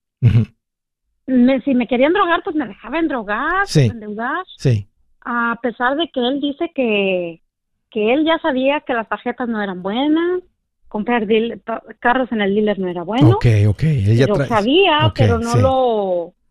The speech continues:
Speaker 1: No lo
Speaker 2: no lo
Speaker 1: enforzaba en
Speaker 2: aplicaba.
Speaker 1: la casa, no te, no, sí, no te lo forzaba, o sea,
Speaker 2: No.
Speaker 1: como tú quieras, decía,
Speaker 2: No,
Speaker 1: como tú
Speaker 2: ni me
Speaker 1: quieras.
Speaker 2: decía.
Speaker 1: Sí, sí.
Speaker 2: Ajá, como yo me sintiera bien, él
Speaker 1: Sí.
Speaker 2: estaba bien. Pero de allí, em, pues yo seguí escuchándote, pero,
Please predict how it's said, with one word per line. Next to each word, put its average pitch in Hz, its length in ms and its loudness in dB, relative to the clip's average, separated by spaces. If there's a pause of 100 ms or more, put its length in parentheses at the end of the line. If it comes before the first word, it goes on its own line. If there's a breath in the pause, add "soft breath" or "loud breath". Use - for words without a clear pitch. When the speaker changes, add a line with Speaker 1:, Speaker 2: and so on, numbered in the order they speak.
Speaker 1:
No 139 100 2
lo - 0 -
Speaker 2:
no - 0 -
lo 196 80 6
Speaker 1:
enforzaba 202 540 2
en 190 60 2
Speaker 2:
aplicaba. 165 60 4
Speaker 1:
la 147 60 4
casa, 127 300 2
no 151 140 2
te, 151 100 -2
no, 165 100 4
sí, 156 120 4
no 165 80 4
te 175 80 0
lo 180 100 4
forzaba, 139 420 2
o 123 60 0
sea, 120 160 4
Speaker 2:
No. 185 300 0
Speaker 1:
como 147 180 4
tú 175 140 0
quieras, 156 260 4
decía, 123 160 0
Speaker 2:
No, 127 80 2
Speaker 1:
como 294 120 4
tú - 20 4
Speaker 2:
ni 285 60 6
me 254 60 2
Speaker 1:
quieras. - 200 4
Speaker 2:
decía. 226 420 -2
Speaker 1:
Sí, 110 120 -2 (180)
sí. - 80 -2
Speaker 2:
Ajá, 269 280 -2 (120)
como 262 160 -4
yo 277 120 0
me 415 100 2
sintiera 330 340 2
bien, 277 240 -2 (100)
él 262 80 0
Speaker 1:
Sí. 262 80 4
Speaker 2:
estaba 214 280 -2
bien. 233 300 -4 (840)
Pero 226 200 2
de 226 160 2
allí, 247 260 0 (760)
em, 233 640 -2
pues 214 260 -6
yo 233 120 0
seguí 285 240 -2
escuchándote, 277 760 -2
pero, 185 480 -6